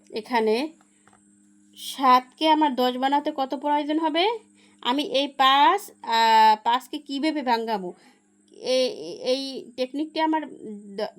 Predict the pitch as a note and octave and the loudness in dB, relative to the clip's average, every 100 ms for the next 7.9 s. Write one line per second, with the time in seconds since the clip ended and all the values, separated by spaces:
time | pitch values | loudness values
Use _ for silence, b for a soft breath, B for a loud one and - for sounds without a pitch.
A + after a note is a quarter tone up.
0 | G#3 A#3 A#3+ B3+ A3 G3 G3+ G3 F#3+ - | -8 -6 -4 -6 -4 -6 -6 -8 -10 -18
1 | - - A#3 A#3+ _ C#4+ B3+ A3+ A3+ B3 | -20 -6 -6 -6 _ -8 -4 -4 -4 -6
2 | C4+ C#4+ A3 A3+ A#3 C#4 B3 A#3 A3+ B3+ | -6 -6 -4 -4 -4 -8 -2 -2 -2 -2
3 | C#4+ C4+ A4 B4+ B B B - A#3+ C#4 | -2 0 0 -2 B B B -6 -4 -6
4 | C#4 D4+ C4+ G4 E4+ E4 A#3+ A#3+ - A#4+ | -4 -4 0 0 0 2 0 -2 -6 -8
5 | b b b A3+ B3 A#3 A#3 F#3+ F#3+ b | b b b -2 0 2 2 0 -6 b
6 | b - A#3+ C4+ G4 G#4 B B A3 A3 | b -4 -2 0 -2 -4 B B -2 0
7 | G#3+ G#3+ G3 - A3 - D4 B3 | 2 0 -4 -10 -12 -4 2 4